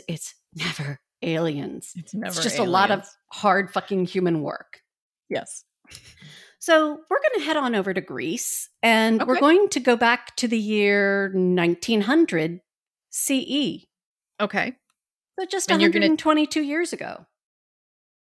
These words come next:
Speaker 2: Oh, okay. Wait, what? This isn't, oh.
Speaker 1: We are heading to the
Speaker 2: Okay.
Speaker 1: island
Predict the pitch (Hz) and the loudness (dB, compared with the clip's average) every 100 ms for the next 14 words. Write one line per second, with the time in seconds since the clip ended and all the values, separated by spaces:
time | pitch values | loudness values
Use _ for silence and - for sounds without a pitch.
0 | _ _ _ _ 240 330 427 466 453 381 | _ _ _ _ -10 -8 -10 -10 -6 -4
1 | 285 233 - 262 285 311 285 311 - - | -2 -2 0 2 2 2 -2 -4 -8 -20
2 | 554 679 _ _ _ _ _ _ _ 262 | -20 _ _ _ _ _ _ _ _ -4
3 | 392 554 302 202 - 349 640 679 - _ | 2 4 4 0 -2 0 2 0 -4 _
4 | - 508 554 659 622 571 - _ _ _ | 0 0 2 -4 -4 -4 -6 _ _ _
5 | _ _ _ _ _ _ - 339 392 233 | _ _ _ _ _ _ 0 2 6 6
6 | 175 175 226 _ _ _ _ _ _ _ | 4 0 -12 _ _ _ _ _ _ _
7 | _ _ _ _ _ - 233 285 269 262 | _ _ _ _ _ -14 -4 2 2 2
8 | 277 320 370 403 359 349 240 - 196 190 | 0 2 0 0 -2 0 -2 2 4 4
9 | 185 165 165 233 302 | 2 0 -2 -2 -4